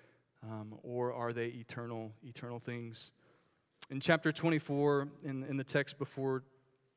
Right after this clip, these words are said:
this, this parable, um, we read about a servant who wasn't ready when his master came back. And so he was kinda caught off guard, like, "Whoa, whoa," he came back too soon, wasn't ready. He thought he had time,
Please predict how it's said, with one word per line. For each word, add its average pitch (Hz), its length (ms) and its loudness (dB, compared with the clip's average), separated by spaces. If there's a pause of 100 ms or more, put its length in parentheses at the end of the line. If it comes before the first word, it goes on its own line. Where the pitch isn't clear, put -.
(380)
this, 139 360 0
this 143 180 0
parable, 135 560 2 (540)
um, 127 400 0
we 139 140 4
read 143 200 6
about 139 220 8
a 120 40 0
servant 143 420 6
who 143 120 6
wasn't 135 300 4
ready 131 260 4
when 127 140 -2
his 117 160 -4
master 127 320 0
came 123 240 0
back. 120 520 -2
And 127 120 -10
so 139 100 0
he 131 120 2
was 127 100 -2
kinda 135 340 4
caught 147 220 6
off 131 160 2
guard, 131 300 6
like, 120 100 2
"Whoa, 208 120 8
whoa," 190 220 6
he 135 80 2
came 147 180 0
back 139 220 4
too 151 100 0
soon, 131 480 -2 (760)
wasn't 139 300 2
ready. 131 340 2 (800)
He 135 120 0
thought 147 260 6
he 147 100 2
had 139 280 0
time, 120 500 -2